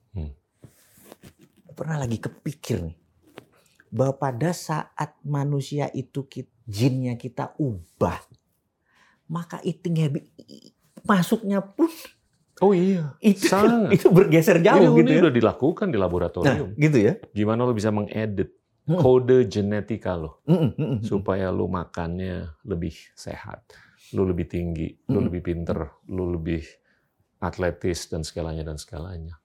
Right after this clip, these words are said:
Speaker 1: Itu di beberapa negara maju sudah dilakukan dan
Speaker 2: Gini.
Speaker 1: bukan eksperimental, tapi
Speaker 2: Oh.
Speaker 1: udah aktual.
Speaker 2: Gini, gue tahu ada satu dua orang Indonesia yang di level itu.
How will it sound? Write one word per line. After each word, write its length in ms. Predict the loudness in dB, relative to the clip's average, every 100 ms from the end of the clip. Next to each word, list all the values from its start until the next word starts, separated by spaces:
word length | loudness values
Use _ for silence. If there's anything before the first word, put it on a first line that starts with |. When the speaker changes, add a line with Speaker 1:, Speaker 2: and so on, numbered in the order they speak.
| _ -12
Speaker 1:
Itu 420 | -6 -4 -6 -10 _ _
di 420 | -12 -6 -4 -4
beberapa 540 | -6 0 2 4 2 0
negara 280 | -2 -2 -2
maju 300 | -2 -4 -6
sudah 420 | -8 -6 2 2
dilakukan 640 | 2 -2 -4 -10 -8 -10 -10 _ _ _ _ -2
dan 160 | 0
Speaker 2:
Gini. 80 | 2
Speaker 1:
bukan 260 | 0 0 -2
eksperimental, 1040 | -6 -6 -2 -2 -2 -4 -4 -4 -4 -6 _ _ _ _ _
tapi 260 | -12 -6 -2
Speaker 2:
Oh. 120 | 0
Speaker 1:
udah 160 | 0 0 -6 -20 _ _ _ _ _ _ _ _ _ _ _
aktual. 580 | -20 -16 -4 -4 -4 -8 _ _ _
Speaker 2:
Gini, 220 | -4 -4 -4 _ _ _ _ _ _ _ _ _ _ -4
gue 140 | -4
tahu 200 | -2 -2
ada 120 | -2
satu 260 | -4 -8 -6
dua 240 | -4 -4
orang 180 | -4 -6
Indonesia 460 | -8 -8 -8 -8 -8
yang 240 | -6 -8
di 220 | -10 -4 -4
level 280 | -4 -8 -8
itu. 260 | -10 -16